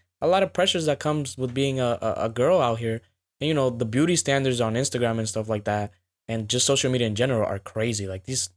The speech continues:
these literally half, I, even more than half, most of these girls who are on Instagram are, like, their, their bodies,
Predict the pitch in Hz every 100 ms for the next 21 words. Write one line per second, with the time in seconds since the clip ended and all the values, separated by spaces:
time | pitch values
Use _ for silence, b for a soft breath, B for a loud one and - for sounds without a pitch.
0 | - 123 - - _ _ _ _ 135 165
1 | 185 139 123 117 - 139 151 - - 107
2 | _ - 135 139 _ _ _ _ 139 165
3 | 120 120 117 107 107 104 117 117 151 180
4 | 185 151 113 - 131 139 131 113 - -
5 | 127 120 117 113 123 127 120 110 104 98
6 | _ _ 117 117 113 107 - _ - 117
7 | 107 113 113 117 135 123